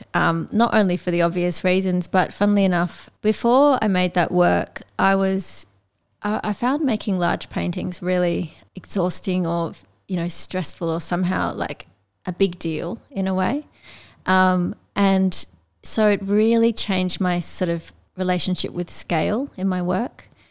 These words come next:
And so it was very immediate. I remember, um, the first few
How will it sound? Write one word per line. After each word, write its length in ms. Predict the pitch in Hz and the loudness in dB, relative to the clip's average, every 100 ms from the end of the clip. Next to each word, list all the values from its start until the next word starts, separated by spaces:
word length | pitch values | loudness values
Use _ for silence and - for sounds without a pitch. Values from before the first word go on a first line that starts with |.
| _ _ _ | _ _ _
And 100 | 202 | -2
so 80 | 202 | 2
it 120 | 196 196 | 0 0
was 160 | 190 | -2
very 260 | 180 202 202 | 0 2 4
immediate. 720 | 196 175 175 185 262 - - | 4 2 0 0 -2 -4 -4
I 80 | 185 | 0
remember, 480 | 185 185 180 170 - - - | 0 2 2 0 -4 -18 -8
um, 280 | 190 170 175 | -2 -2 -2
the 80 | 185 | -4
first 600 | - 180 180 - - - | 0 0 0 -2 -6 -8
few 680 | - - - 180 170 175 | -14 -12 -4 0 0 -2